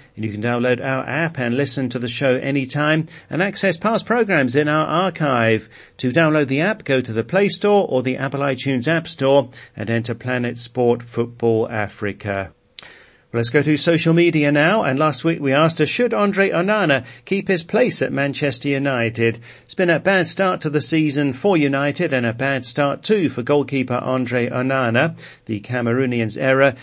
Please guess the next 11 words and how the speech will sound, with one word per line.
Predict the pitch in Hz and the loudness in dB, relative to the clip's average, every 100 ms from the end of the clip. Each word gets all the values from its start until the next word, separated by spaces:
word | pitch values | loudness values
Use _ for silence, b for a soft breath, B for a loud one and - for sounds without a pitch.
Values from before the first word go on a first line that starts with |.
| B - | B -2
gave | 131 127 | -2 0
Bayern | 139 151 139 | 0 2 2
Munich | 139 196 160 113 | 2 2 0 -2
the | 123 | 0
opening | 143 143 139 123 | 0 0 -2 -2
goal | 123 143 131 | 2 2 2
in | - 123 | 0 -2
United's | 123 135 131 135 131 | -2 -4 -4 -4 -4
Champions | - 143 131 127 127 123 | -4 -4 -2 -2 -2 0
League | 147 143 | 0 0
defeat, | - 120 117 123 143 | -2 -4 0 0 0